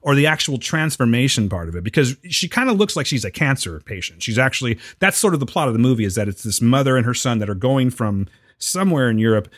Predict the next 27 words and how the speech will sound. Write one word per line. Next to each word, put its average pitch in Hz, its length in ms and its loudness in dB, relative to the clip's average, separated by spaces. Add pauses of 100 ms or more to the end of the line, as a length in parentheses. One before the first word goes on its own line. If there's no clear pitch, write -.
(140)
to 185 440 0 (180)
New 131 120 4
York 127 500 2 (180)
to 139 100 -2
get 120 160 -4
treatment 190 480 -4
for 101 100 -8
this. 82 220 -12
So - 180 -6
there's 202 140 0
a - 60 -8
whole, 165 340 0 (140)
like, 180 120 -2
there's 277 140 0
a 285 60 2
whole 294 180 0
other 247 180 4
world 240 300 0
that 175 100 0
we 160 80 -2
might 202 220 -4
not 196 100 -4
even 175 200 -2
really 160 160 -4
know 110 200 -2
about, 87 280 -6
Steve. 139 300 -8